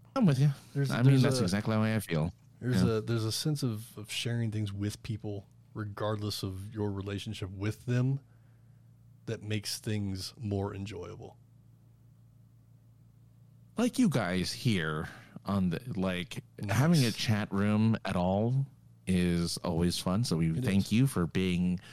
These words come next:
Speaker 1: i-, in our kind of extra large shows nowadays because, well,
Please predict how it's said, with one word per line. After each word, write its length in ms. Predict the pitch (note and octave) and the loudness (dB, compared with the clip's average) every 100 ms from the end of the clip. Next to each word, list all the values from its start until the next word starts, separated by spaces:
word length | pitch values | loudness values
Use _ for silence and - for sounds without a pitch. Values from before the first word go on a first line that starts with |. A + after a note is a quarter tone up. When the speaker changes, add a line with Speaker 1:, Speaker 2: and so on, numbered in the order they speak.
| - - - - - | -20 -20 -20 -14 -4
Speaker 1:
i-, 40 | |
in 420 | G#2 F#2+ - G2+ | 0 0 -2 0
our 260 | F#2 F2+ F2+ - - - - | 2 0 -2 -6 -18 -18 -6
kind 160 | G2+ | 0
of 120 | F#2+ E2+ | 0 0
extra 340 | - G2+ - G2 | -6 -6 -2 0
large 280 | F2+ F#2+ E2+ | 0 0 -2
shows 420 | - G2 G#2 G#2+ | 0 2 2 2
nowadays 520 | G#2+ G#2+ G#2+ A#2 C#3 | 0 0 2 0 -2
because, 640 | G2 F2 - E2 E2 D2+ - | -4 -6 -4 -2 -2 -4 -6
well, 280 | - - | -6 -6